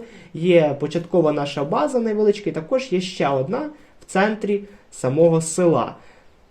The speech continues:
Ну, ось це все. Стосовно будівлі, ми бачили одну хату нашу, і тут поруч ще одна є хата. Е, стосовно ночлігу, тут спати поки що не можна, і Борис сказав, що в наступному оновленні ми зможемо, е, спати біля нашої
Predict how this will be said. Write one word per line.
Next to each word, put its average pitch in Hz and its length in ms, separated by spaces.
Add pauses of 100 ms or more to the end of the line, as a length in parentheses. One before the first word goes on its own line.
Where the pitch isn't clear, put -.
(140)
Ну, 180 420
ось 165 180
це - 140
все. 135 300
Стосовно 175 460
будівлі, 240 440
ми 180 120
бачили 165 400
одну 165 320
хату 135 480
нашу, 247 480
і 170 140
тут 214 220
поруч 185 300
ще 180 260
одна 147 340
є 160 140
хата. 123 440 (460)
Е, 135 120
стосовно 185 680
ночлігу, 269 640
тут 202 320
спати 175 340
поки 160 280
що - 220
не 160 100
можна, 254 640
і 180 80
Борис 165 300
сказав, 165 340
що - 100
в 160 40
наступному 160 380
оновленні 202 360
ми 165 140
зможемо, 151 480 (760)
е, 131 160
спати 185 520
біля 160 300
нашої 135 580